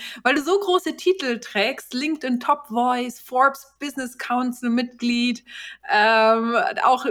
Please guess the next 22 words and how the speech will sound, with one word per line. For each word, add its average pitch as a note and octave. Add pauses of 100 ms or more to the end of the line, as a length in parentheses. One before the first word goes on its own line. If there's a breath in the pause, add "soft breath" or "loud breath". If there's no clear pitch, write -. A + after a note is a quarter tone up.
wie C4+
du D#4
dich D#4+
gerne D4
beschreibst, B3+
vom A#3+
Immigrant B3
zum B3
Top-Unternehmer. A#3+ (100)
Ähm, G#3+
und G#3+
lustigerweise A#3
hast G#3+
du -
gestern G3+
gepostet, A3 (540 loud breath)
ähm, G#3
„Ich -
bin C4
einfach A3+
der -
Ali, A#3+